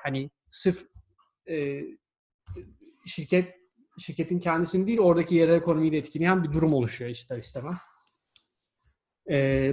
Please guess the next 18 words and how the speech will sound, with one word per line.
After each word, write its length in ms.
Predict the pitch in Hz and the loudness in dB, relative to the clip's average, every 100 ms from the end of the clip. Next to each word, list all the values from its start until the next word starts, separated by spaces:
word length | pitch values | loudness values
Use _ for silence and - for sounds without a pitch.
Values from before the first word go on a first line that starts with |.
| 139 | 6
bunun 120 | 190 | 8
yanı 180 | 214 220 | 10 8
sıra 180 | 240 | 6
şirketlerin 500 | 233 208 190 214 214 | 4 4 6 6 6
şöyle 200 | 214 214 | 6 8
bir 60 | 202 | 8
avantajı 440 | 180 156 160 143 | 8 4 2 0
var. 180 | 196 240 | 2 2
Çok 240 | - 185 214 | 2 2 6
daha 220 | 202 170 | 6 6
büyük 320 | 180 190 - | 4 2 0
bir 80 | 156 | 4
yetenek 580 | 147 92 143 110 - - _ _ | 8 10 10 6 -2 -16 _ _
havuzları 460 | 151 143 127 143 | 0 2 4 4
olacak. 460 | 135 127 135 196 - - | 4 4 2 -2 -4 -4
Yani 180 | 151 190 | -2 2
illaki, 680 | 165 160 165 160 175 165 - _ _ - | 4 6 4 4 2 2 -4 _ _ -12
e, 240 | 151 135 | -8 -6